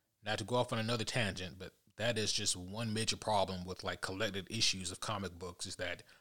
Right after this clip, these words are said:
oftentimes you don't get, like, the full scope. You gotta go elsewhere to get the information that you need, which is what I had to do. So I went to Rick Remender's Captain America run.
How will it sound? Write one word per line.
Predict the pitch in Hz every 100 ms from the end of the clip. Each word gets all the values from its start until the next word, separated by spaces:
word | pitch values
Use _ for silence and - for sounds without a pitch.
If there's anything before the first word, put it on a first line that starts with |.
| _ 107
oftentimes | 127 127 117 120 117 117 113 - _ _ 101 -
you | 117
don't | 127 117 101
get, | 98 120
like, | 104 98
the | -
full | - 117 107
scope. | - 110 98 - - - _ _
You | 101
gotta | 117 110
go | 101 107
elsewhere | 110 107 - 98 92
to | 92
get | 90 98 90
the | 98
information | 90 98 98 -
that | 95 -
you | 92
need, | 90 87 87 _ _ _
which | 101 104
is | 98
what | 104
I | 110
had | 120
to | 113
do. | 139 98 87 _ _ _ _ - _
So | -
I | 104
went | 101 151 -
to | 151 120
Rick | 110 151
Remender's | 117 117 123 104 101
Captain | - 104 104
America | 98 98 90 87
run. | - 85